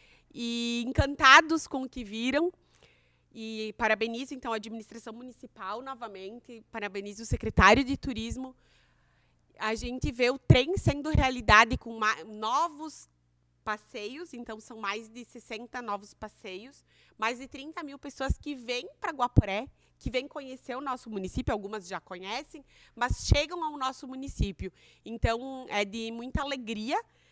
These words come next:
ver realmente o turismo acontecer, ver que o Estado,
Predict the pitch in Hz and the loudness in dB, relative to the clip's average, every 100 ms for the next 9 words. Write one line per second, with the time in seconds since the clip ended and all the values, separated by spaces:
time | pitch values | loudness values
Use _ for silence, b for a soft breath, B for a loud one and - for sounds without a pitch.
0 | b b 196 240 240 285 - _ - 277 | b b -4 0 0 -2 -6 _ -8 -4
1 | 359 349 311 339 330 294 285 302 - 311 | -4 -4 -8 -8 -8 -8 -4 -6 -6 -4
2 | 311 415 - 240 165 - b b _ 247 | 2 2 4 2 2 -4 b b _ 0
3 | 247 285 262 - _ 277 233 302 277 311 | 0 -6 -8 -10 _ 6 6 6 0 -14